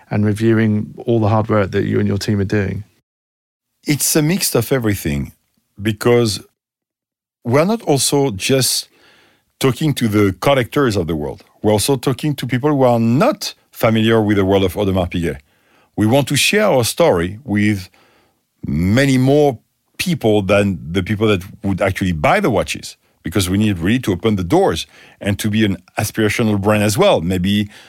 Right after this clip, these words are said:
Speaker 2: a fifteen years old kid will tomorrow say, "Oh, if one day I can get a watch, I want to get the Royal Oak."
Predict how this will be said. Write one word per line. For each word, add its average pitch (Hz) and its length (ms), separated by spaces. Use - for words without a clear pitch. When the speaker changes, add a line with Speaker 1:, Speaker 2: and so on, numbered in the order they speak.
Speaker 2:
a - 60
fifteen 113 360
years 110 240
old 110 360
kid 131 380
will 98 260
tomorrow 101 280
say, 101 300
"Oh, 156 280
if - 240
one 107 140
day 107 80
I 101 40
can 101 200
get 98 100
a 101 60
watch, 98 240
I 104 40
want 95 180
to 90 60
get 95 140
the 92 100
Royal 87 280
Oak." 82 160